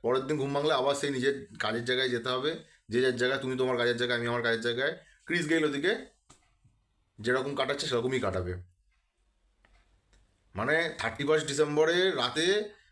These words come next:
একটা জায়গায় এনজয়মেন্ট হয়েছে, আমরাও করেছি, আমরা আমাদের মতো করে করেছি, আমরা কলকাতার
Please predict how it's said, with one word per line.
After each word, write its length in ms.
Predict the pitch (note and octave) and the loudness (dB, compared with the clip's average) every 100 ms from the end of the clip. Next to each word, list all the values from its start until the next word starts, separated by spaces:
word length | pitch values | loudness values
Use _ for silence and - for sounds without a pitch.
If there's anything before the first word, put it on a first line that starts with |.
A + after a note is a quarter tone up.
| _ | _
একটা 280 | - - D3 | -6 -2 0
জায়গায় 280 | D3 D3+ E3 | 2 2 2
এনজয়মেন্ট 460 | C#3 D3 F3 D#3+ | 2 2 2 2
হয়েছে, 220 | C#3+ B2+ | 2 2
আমরাও 240 | D#3+ G#3 G3+ | 4 4 4
করেছি, 260 | D#3 A#2+ | 4 2
আমরা 400 | B2 C#3+ D#3 - - - | 2 2 2 0 -8 -4
আমাদের 260 | C#3+ D#3+ D#3+ | 2 4 4
মতো 160 | D3+ | 4
করে 160 | D3 C#3+ | 2 2
করেছি, 280 | C3 A#2+ B2+ | 2 2 2
আমরা 120 | B2+ | 2
কলকাতার 340 | B2+ B2 B2 | 2 2 0